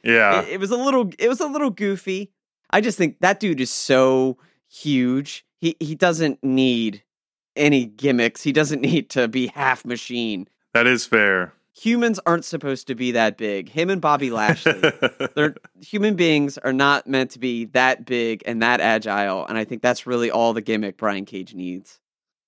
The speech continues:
Speaker 1: It's true, and he's an impressive monster, and I thought that this match actually did a good job showing that off, because Hangman Adam Page isn't really a small guy. He's a very athletic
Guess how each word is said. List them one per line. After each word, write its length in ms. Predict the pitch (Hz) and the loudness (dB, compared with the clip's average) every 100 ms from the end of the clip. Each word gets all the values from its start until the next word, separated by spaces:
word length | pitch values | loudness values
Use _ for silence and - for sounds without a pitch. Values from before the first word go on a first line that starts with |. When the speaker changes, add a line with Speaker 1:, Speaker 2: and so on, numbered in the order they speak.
| _ | _
Speaker 1:
It's 240 | 120 113 - | -2 -2 -4
true, 420 | 120 117 104 95 | 0 2 2 0
and 180 | 110 117 | 0 2
he's 220 | 165 247 | 0 0
an 100 | 285 | -4
impressive 520 | 233 165 170 - 123 | -2 2 2 0 -2
monster, 540 | 113 120 139 - 104 | 2 2 2 -4 -4
and 100 | 98 | -2
I 60 | 104 | -2
thought 300 | - 143 165 | 0 0 0
that 160 | 127 117 | -4 -4
this 180 | 117 | -6
match 360 | 110 107 123 117 | 0 4 4 4
actually 580 | 101 104 - 104 101 95 | 0 0 -2 -6 -4 -2
did 180 | 104 98 | -2 -2
a 40 | |
good 260 | 87 107 92 | -2 -4 -2
job 580 | 101 101 107 95 87 _ _ _ _ _ | 2 4 4 2 -2 _ _ _ _ _
showing 480 | - - 127 131 120 | -4 2 2 2 2
that 180 | 113 101 | 2 4
off, 300 | 120 123 - | 4 2 -2
because 500 | 104 107 101 95 90 | -6 0 0 -2 0
Hangman 340 | 131 226 262 | 0 0 -2
Adam 220 | 254 185 | 0 -2
Page 440 | 120 - 170 165 101 | -4 0 2 2 -2
isn't 240 | 110 117 | -2 0
really 200 | 117 113 | -2 0
a 100 | 95 | -2
small 460 | - - 110 117 107 | -4 -6 0 0 0
guy. 420 | 101 101 113 143 | 2 4 4 2
He's 240 | 110 117 | -2 -8
a 40 | 110 | 0
very 240 | 175 151 | 0 2
athletic 680 | 107 104 95 135 156 92 - | 0 0 0 2 2 -2 -10